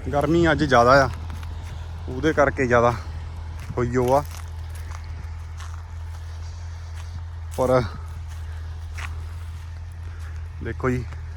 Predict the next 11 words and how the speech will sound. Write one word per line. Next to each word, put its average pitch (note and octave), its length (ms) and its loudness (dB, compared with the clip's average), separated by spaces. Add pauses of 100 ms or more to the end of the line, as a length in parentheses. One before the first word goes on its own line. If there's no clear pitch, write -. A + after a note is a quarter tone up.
(360)
ਬੰਗਲੇ C#3 360 4
ਉੜੇ C3 220 6
ਫਿਰਦੇ A2+ 360 2
ਆ। A2+ 60 -2 (2750)
ਰਿਵਰਸ D#3 400 6
ਗੇਅਰ F#3+ 240 8
ਵੀ G3 140 6
ਬਹੁਤ E3+ 260 6
ਵਧੀਆ F3 260 4
ਹੈ D#3 120 4
ਇਹਦਾ। D#3 200 2